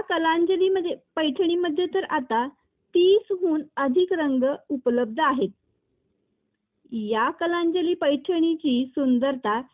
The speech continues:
शब्दात सांगताच येत नाही, ती तर पाहूनच समजते. तर I hope तुम्हाला ही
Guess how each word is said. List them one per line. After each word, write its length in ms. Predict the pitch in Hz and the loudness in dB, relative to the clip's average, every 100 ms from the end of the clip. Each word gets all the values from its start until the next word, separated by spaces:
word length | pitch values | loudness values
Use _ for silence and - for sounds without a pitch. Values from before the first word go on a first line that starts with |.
| _ _ _ | _ _ _
शब्दात 500 | - 262 214 302 311 | -4 -4 -4 -6 -6
सांगताच 560 | - 339 311 311 381 427 | -2 0 0 0 0 0
येत 200 | 381 320 302 | -2 -2 -2
नाही, 360 | 294 262 254 | 0 2 0
ती 880 | 277 _ _ _ _ _ _ - 403 | -4 _ _ _ _ _ _ 0 2
तर 140 | 403 523 480 | 2 -4 0
पाहूनच 460 | 311 285 311 415 - | 2 2 0 0 0
समजते. 440 | 254 226 - 208 202 _ _ _ _ _ _ _ _ _ _ _ _ _ - | 0 0 -6 -12 -12 _ _ _ _ _ _ _ _ _ _ _ _ _ -6
तर 80 | 415 - 320 | -6 -4 0
I 140 | 370 453 | 0 0
hope 280 | 415 415 - | -2 -2 -2
तुम्हाला 360 | 381 381 359 392 | 0 0 0 0
ही 220 | 403 359 | 0 0